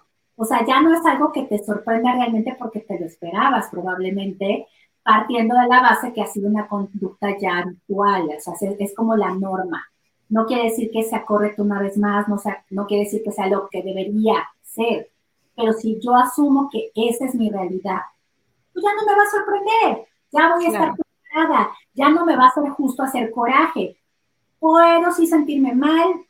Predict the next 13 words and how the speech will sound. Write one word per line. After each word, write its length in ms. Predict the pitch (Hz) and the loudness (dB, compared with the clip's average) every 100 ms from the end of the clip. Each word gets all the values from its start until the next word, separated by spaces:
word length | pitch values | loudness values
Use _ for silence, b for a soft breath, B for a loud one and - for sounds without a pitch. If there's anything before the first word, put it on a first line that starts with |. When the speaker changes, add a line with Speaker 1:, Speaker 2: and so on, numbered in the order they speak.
| - | -4
Speaker 1:
puedo 380 | 285 285 285 277 | -2 2 0 0
confirmar 1400 | 254 233 226 254 233 240 247 262 269 285 294 294 - _ - | 0 0 -4 -4 -2 2 2 2 -2 0 0 -2 -4 _ -4
una 300 | 247 254 240 | -2 0 -2
vez 240 | 240 240 | -4 -4
más 380 | 226 226 226 220 - _ _ _ _ - | -2 0 0 -2 -6 _ _ _ _ -4
cómo 260 | 269 269 | -2 0
es 80 | 269 | -2
esa 260 | 240 226 220 | -4 -6 -4
persona, 500 | 196 170 196 202 214 | -6 -6 -6 -4 -4
confirmar 320 | 202 208 240 | -4 -2 -4
esa 200 | 269 254 | -4 -2
realidad, 500 | 220 190 180 208 311 - _ _ _ _ _ | -2 -2 -2 0 -2 -4 _ _ _ _ _
pero 200 | 220 214 | -2 -2